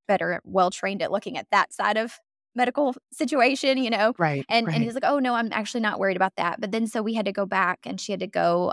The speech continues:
Speaker 1: um, under sedation, um, to have, uh, what they call an E R G, um, where they can, like,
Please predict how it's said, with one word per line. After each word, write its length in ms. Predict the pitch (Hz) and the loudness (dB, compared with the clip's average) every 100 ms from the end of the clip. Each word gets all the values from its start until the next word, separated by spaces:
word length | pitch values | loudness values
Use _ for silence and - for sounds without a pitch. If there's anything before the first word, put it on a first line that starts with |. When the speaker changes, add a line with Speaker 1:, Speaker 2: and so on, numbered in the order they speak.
| - | 0
Speaker 1:
um, 220 | 190 - - | -2 -2 -4
under 160 | 196 | -4
sedation, 680 | 196 190 175 175 - 170 175 - _ _ _ _ - - | -2 0 0 0 -2 -4 -6 -12 _ _ _ _ -12 -4
um, 320 | 202 190 180 - | -2 -2 -6 -8
to 140 | 214 | -8
have, 520 | 190 185 156 156 - - - | -4 -2 -2 -2 -10 -10 -8
uh, 180 | - - - _ _ _ _ | -8 -10 -18 _ _ _ _
what 180 | 214 180 | -4 -2
they 80 | 202 | -4
call 160 | 190 | -6
an 160 | 185 175 | -8 -4
E 80 | 185 | -2
R 140 | 196 | -2
G, 480 | 185 185 196 254 285 - - | -2 -4 0 0 0 -4 0
um, 300 | 208 196 196 | 2 2 2
where 140 | 185 | 0
they 220 | 185 180 175 | 2 2 0
can, 200 | 202 180 | -4 -4
like, 220 | - | -6